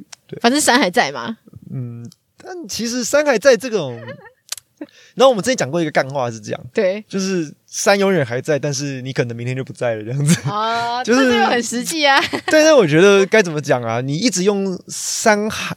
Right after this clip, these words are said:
Speaker 1: 山永远在那里，其实到最后会变成一个托词这样子，就是
Speaker 2: 哦，就都不爬。
Speaker 1: 对，就都不爬，那你会一直待在舒适圈内。
Speaker 2: 嗯。
Speaker 1: 我觉得人，我觉得就基本上登山探险是一个这样的事情，就是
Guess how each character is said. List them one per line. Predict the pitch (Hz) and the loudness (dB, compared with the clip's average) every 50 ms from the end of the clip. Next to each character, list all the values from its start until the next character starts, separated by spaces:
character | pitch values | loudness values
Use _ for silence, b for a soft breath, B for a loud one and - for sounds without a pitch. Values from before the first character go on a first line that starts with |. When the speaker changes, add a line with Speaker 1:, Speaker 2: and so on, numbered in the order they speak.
| _ - | _ -10
Speaker 1:
山 | - - 202 196 202 | -2 2 2 4 4
永 | 190 175 175 | 4 4 4
远 | 147 123 | 4 4
在 | 143 156 151 | 4 2 4
那 | 156 151 139 | 2 0 -2
里， | 120 117 110 | -2 -4 -6
其 | - - 131 | -6 -4 -4
实 | 110 120 127 123 123 120 | -4 -4 -2 -2 -2 0
到 | - 160 165 | 2 2 4
最 | - 175 170 | 4 4 4
后 | 160 160 | 4 4
会 | 147 165 160 | 4 2 2
变 | 139 165 143 | 2 2 0
成 | 135 123 | 0 -2
一 | 123 | -2
个 | 127 127 | -4 -4
托 | - - 123 123 123 | -4 -4 -4 -4 -4
词 | - - - 139 113 | -4 -6 -10 -10 -8
这 | 107 127 | -6 -6
样 | 123 123 120 | -6 -6 -6
子， | 110 120 | -8 -4
就 | 160 208 | -2 -2
是 | 220 220 | 0 2
Speaker 2:
哦， | 220 | 2
就 | 240 | 2
都 | 233 233 233 | 0 0 -2
不 | - 254 - | -4 -4 -6
爬。 | - - - 135 - - 202 b b b _ - | -6 -6 -10 -10 -10 -12 -16 b b b _ 2
Speaker 1:
对， | 202 170 | 2 4
就 | 165 165 | 4 2
都 | - 170 | 0 0
不 | 151 165 | 0 -2
爬， | - - 107 98 90 101 | -2 -2 -4 -4 -4 -2
那 | 139 170 165 151 | 0 2 2 2
你 | 135 131 135 | 2 0 -2
会 | 113 143 170 165 | 0 2 2 2
一 | - | 2
直 | - 131 127 | 0 -4 -10
待 | - - 135 131 | -4 -2 0 2
在 | 131 131 | 2 2
舒 | 123 127 123 | 0 -2 -6
适 | 110 123 | -8 -10
圈 | - 123 113 110 110 | -10 -10 -12 -12 -10
内。 | 113 110 107 98 _ _ _ _ _ | -12 -12 -12 -16 _ _ _ _ _
Speaker 2:
嗯。 | 196 196 196 196 196 202 202 | -14 -12 -10 -10 -10 -8 -4
Speaker 1:
我 | 165 156 | -2 2
觉 | 147 165 185 | 4 6 6
得 | 190 185 190 190 190 202 208 - _ _ _ - - - b b b b | 4 2 0 -8 -18 -18 -20 -20 _ _ _ -14 -14 -14 b b b b
人， | - 156 160 175 196 196 202 220 247 262 - _ - - - _ _ | -10 -2 2 4 6 6 4 2 -2 -6 -8 _ -18 -20 -20 _ _
我 | - 185 175 | 0 2 4
觉 | 170 226 262 | 4 4 4
得 | 220 - _ _ _ _ _ _ | 2 0 _ _ _ _ _ _
就 | - 262 285 | -2 -2 0
基 | 208 285 311 | 2 4 4
本 | 269 | 6
上 | 220 233 | 4 4
登 | 214 220 226 214 | 4 4 4 4
山 | 226 214 208 | 4 4 4
探 | 233 233 180 | 4 2 2
险 | 131 120 107 110 | 0 -2 -4 -2
是 | 135 143 | -2 0
一 | 135 | 0
个 | 135 127 | 0 0
这 | - 151 | 0 0
样 | 139 | 0
的 | 123 117 | 0 -2
事 | 107 131 139 123 | -2 -4 -4 -6
情， | - 123 110 107 | -6 -8 -8 -6
就 | 117 135 | -6 -4
是 | 143 147 147 139 135 127 120 | -4 -2 -2 -2 -2 -4 -6